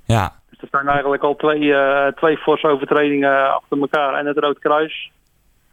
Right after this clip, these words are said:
Speaker 2: en het puntstuk waar wat overschreden wordt.
Speaker 1: Dus
Speaker 2: Dus
Speaker 1: dat
Speaker 2: ja, als beroepschauffeur, eh, kan je dat niet uitleggen, denk ik.
Speaker 1: Precies, dus nog
Speaker 2: Eh,
Speaker 1: e-, even de duidelijke boodschap. Eh, eh, door een rood kruis heen rijden? Niet doen.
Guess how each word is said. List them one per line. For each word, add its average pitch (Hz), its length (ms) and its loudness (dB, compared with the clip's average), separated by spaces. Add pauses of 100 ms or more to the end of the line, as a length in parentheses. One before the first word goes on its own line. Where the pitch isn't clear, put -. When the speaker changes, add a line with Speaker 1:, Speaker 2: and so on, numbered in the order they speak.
(400)
Speaker 2:
en 147 140 -2
het 147 100 0
puntstuk 147 440 0
waar 135 300 2
wat 139 100 0
overschreden 135 600 2
wordt. 135 220 -4 (2250)
Speaker 1:
Dus 104 120 0
Speaker 2:
Dus 120 60 2
Speaker 1:
dat 135 140 2
Speaker 2:
ja, 131 60 -4
als 123 140 -4
beroepschauffeur, 143 680 -2
eh, 143 100 -4
kan 147 100 0
je 147 60 2
dat 147 120 0
niet 151 80 -4
uitleggen, 135 420 0
denk 123 200 -2
ik. 123 220 -4 (140)
Speaker 1:
Precies, - 260 0
dus 110 100 4
nog 117 140 2
Speaker 2:
Eh, - 80 -2
Speaker 1:
e-, - 260 -8
even 131 120 0
de 131 100 0
duidelijke 131 360 0
boodschap. 147 540 -2
Eh, 117 120 0 (280)
eh, 123 120 2
door 147 160 2
een 139 100 2
rood 165 220 0
kruis 165 280 -2
heen 165 140 2
rijden? 160 400 2 (1300)
Niet 123 160 2
doen. 90 260 2